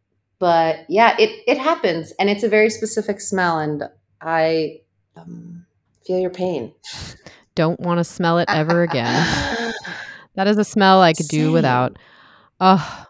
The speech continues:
Speaker 2: I was so stressed when I couldn't get my tampon out. I remember being in the shower, like, crouching with my little stubby fingers, like, trying to get up there. And I asked my husband at the time, like,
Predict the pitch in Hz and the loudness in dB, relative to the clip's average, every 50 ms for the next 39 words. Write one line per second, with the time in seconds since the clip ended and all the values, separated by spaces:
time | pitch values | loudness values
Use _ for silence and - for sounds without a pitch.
0 | _ _ _ _ - 180 190 208 240 277 311 294 - - - - 190 170 170 170 | _ _ _ _ 6 6 8 8 8 8 6 4 2 -2 0 2 6 6 8 8
1 | 170 175 175 175 175 175 180 - - _ _ _ - - - - - - 165 156 | 8 6 6 6 6 4 2 0 -6 _ _ _ -16 -14 -14 -10 -4 0 2 4
2 | 151 151 160 - - - 170 160 151 143 - 175 160 156 151 151 147 - 160 156 | 4 4 4 0 -4 -4 -4 -4 -4 -2 -2 -2 -2 -2 -2 -2 -2 -2 -2 -6
3 | 143 - 160 139 135 135 156 147 151 151 147 147 147 147 147 151 151 151 143 147 | -4 -4 -4 -4 -2 -2 -2 -2 0 0 0 0 0 0 0 0 -2 -2 -2 -2
4 | 143 139 147 147 147 139 - - 147 123 131 131 139 139 139 135 123 - - - | -2 -2 -2 -4 -4 -6 -4 0 2 2 4 4 2 2 0 0 -2 -6 -4 0
5 | 135 120 131 131 - - 151 147 143 143 147 143 139 - 143 - - 147 143 143 | 0 2 2 0 -2 -2 -2 0 0 -2 -2 -4 -4 -6 -6 -4 -4 -2 -2 -2
6 | 139 139 139 143 - - 160 143 147 147 143 - 147 135 131 120 139 143 143 147 | -2 -2 -4 -4 -4 -4 -4 -2 -2 -4 -2 -2 -2 -2 -2 -2 0 0 0 0
7 | 151 143 - 147 131 123 - - - - 131 131 127 127 135 143 147 - - 160 | -2 -2 -4 -4 -6 -6 -8 -6 -2 0 0 0 0 -2 -2 -4 -6 -6 -6 -4
8 | 151 143 131 131 127 - _ 151 143 143 139 143 139 - - 151 147 139 135 135 | -2 -2 -2 -2 -2 -4 _ -2 0 2 2 2 0 0 -2 -2 -2 -2 -2 -2
9 | 139 - - 131 143 147 - - 143 151 147 131 135 - 147 143 - 143 143 - | -4 -2 -2 -2 -2 -2 -4 -6 -6 -4 -4 -4 -4 -4 -6 -6 -6 -6 -6 -4
10 | 160 143 143 143 147 143 143 139 135 - | -4 -2 -2 -2 -2 -2 -2 -2 -4 -6